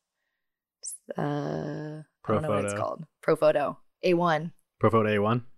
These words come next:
Speaker 1: I think. Yeah. Definitely did a job, and then all my money from that job went to this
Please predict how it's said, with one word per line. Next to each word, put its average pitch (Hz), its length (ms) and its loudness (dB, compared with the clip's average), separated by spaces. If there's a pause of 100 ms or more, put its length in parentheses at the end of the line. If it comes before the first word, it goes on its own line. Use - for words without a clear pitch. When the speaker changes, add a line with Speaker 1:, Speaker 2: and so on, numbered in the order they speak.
(320)
Speaker 1:
I 165 60 0
think. - 380 0 (400)
Yeah. 165 160 -2 (840)
Definitely 185 320 6
did 202 120 8
a 196 60 8
job, 165 400 8
and 175 100 2
then 160 180 -2
all 160 200 4
my 160 120 -2
money 156 260 -4
from 156 220 -6
that 139 120 -4
job 143 240 4
went - 200 -6
to 156 60 -6
this - 300 -4